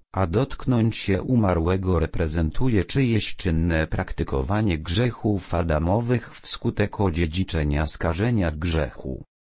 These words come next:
Sam popiół czerwonej jałowicy reprezentuje pamięć, historię starożytnych świętych, które są zawarte w Starym Testamencie. Żywa,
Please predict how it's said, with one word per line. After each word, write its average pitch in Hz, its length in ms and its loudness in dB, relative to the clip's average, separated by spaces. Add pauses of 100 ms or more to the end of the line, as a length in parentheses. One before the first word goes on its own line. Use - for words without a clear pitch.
(220)
Sam 120 440 0
popiół 107 520 0
czerwonej 104 720 0
jałowicy 90 840 2
reprezentuje 85 960 2
pamięć, 71 880 -2 (180)
historię 85 840 -2 (200)
starożytnych 87 1000 0
świętych, - 920 -4 (180)
które 120 360 2
są 104 380 2
zawarte 85 680 0
w - 140 -8
Starym 78 460 -2
Testamencie. 87 920 -2 (460)
Żywa, 82 540 -2